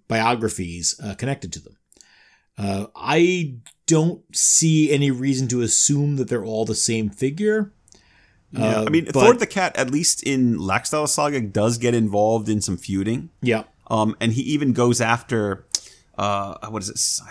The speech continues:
Speaker 2: I feel like it's Helgi or some, he goes after some younger person.
Speaker 1: Yeah.
Speaker 2: Um, and then he's held back and they say, "Don't, we're not gonna do that because we don't want anything
Speaker 1: <laughs>
Speaker 2: terrible to happen here."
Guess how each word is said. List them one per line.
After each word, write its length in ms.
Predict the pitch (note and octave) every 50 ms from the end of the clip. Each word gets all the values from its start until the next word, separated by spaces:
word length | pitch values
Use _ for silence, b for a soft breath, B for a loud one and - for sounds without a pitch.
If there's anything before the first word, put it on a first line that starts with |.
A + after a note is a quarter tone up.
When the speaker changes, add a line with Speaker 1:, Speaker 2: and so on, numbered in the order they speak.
| - - -
Speaker 2:
I 60 | -
feel 180 | - - F#3+
like 140 | G3 D#3 - F#2
it's 200 | E2 - - -
Helgi 540 | - - - B2 C3+ C3+ A2+ G#2 G2 F2+
or 60 | F2+ F#2
some, 260 | - - B2 G#2+ -
he 120 | A2+ C3 D3
goes 180 | F#3+ G3+ G3 G3+
after 220 | F3+ - - A2
some 440 | - - - C#3+ C3+ C3 B2+ A2+ -
younger 460 | - G#2+ G#2+ A2+ B2 C3+ A#2 G#2+ G2+
person. 520 | F#2 - A#2 G2+ F#2+ - - F#2+ F2 E2+ - -
Speaker 1:
Yeah. 160 | - A2 F#2+ - _ _ - -
Speaker 2:
Um, 260 | - G2+ G2+ G#2 -
and 120 | - A#2 A#2
then 80 | A#2
he's 160 | A2+ A2 -
held 260 | - - B2+ B2+ A#2 G2
back 240 | A2 A2+ A2 G#2+
and 100 | - G#2
they 60 | G2 G2
say, 180 | - - F#2+
"Don't, 400 | F2+ F2+ G#2+ G#2 G#2+ G#2+ - - _ _ b b b b b b b b - - -
we're 100 | A#2 A#2
not 160 | A#2 A2+ -
gonna 160 | B2+ A2 G#2
do 200 | F#2+ F#2+ A2 G#2+
that 140 | G#2 F#2+ F#2+
because 180 | G2+ G2+ G#2 G2+
we 60 | -
don't 100 | A2+ G#2
want 140 | - G2+ G2+
anything 220 | - - - F2
Speaker 1:
<laughs> 20 | -
Speaker 2:
terrible 360 | - - A2 A2 G#2+ F#2+ F#2
to 60 | F#2
happen 280 | F#2 G2 F2 - F2 F2
here." 260 | F#2 F#2 F2 E2+ -